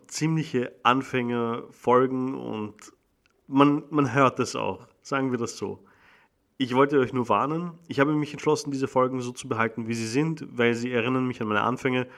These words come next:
und ich finde es eigentlich eine ziemlich ido-, gute Idee, mich selbst wieder hören zu können, wie ich am Anfang gesprochen habe und wie ich mich auch entwickelt habe.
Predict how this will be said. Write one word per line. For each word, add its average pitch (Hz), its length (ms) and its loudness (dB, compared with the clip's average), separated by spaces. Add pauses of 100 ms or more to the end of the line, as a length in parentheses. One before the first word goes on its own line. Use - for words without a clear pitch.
(340)
und 113 360 2
ich - 220 -10
finde 117 320 -2
es 110 140 -2
eigentlich 113 300 -8
eine 110 120 -4
ziemlich 139 320 -6
ido-, 120 260 0
gute 131 400 -6
Idee, 117 460 -2 (640)
mich 139 240 2
selbst 156 440 6
wieder 143 200 6
hören 135 240 6
zu 139 120 -6
können, 123 760 -2
wie 131 160 0
ich 120 160 -2
am 110 100 -6
Anfang 117 400 -4
gesprochen 107 540 -2
habe 107 320 -2 (340)
und 117 420 -4
wie 139 120 2
ich 135 100 -6
mich 135 160 -2
auch 117 80 0
entwickelt 120 380 -6
habe. - 280 -8